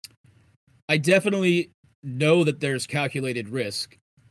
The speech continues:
I am a, what I call analysis paralysis person, so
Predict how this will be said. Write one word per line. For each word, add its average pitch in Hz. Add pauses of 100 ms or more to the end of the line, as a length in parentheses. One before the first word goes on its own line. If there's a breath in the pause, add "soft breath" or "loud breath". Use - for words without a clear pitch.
(360)
I 147
am 131
a, 113 (420)
what 127
I 123
call 123
analysis 123
paralysis 120
person, 110
so 110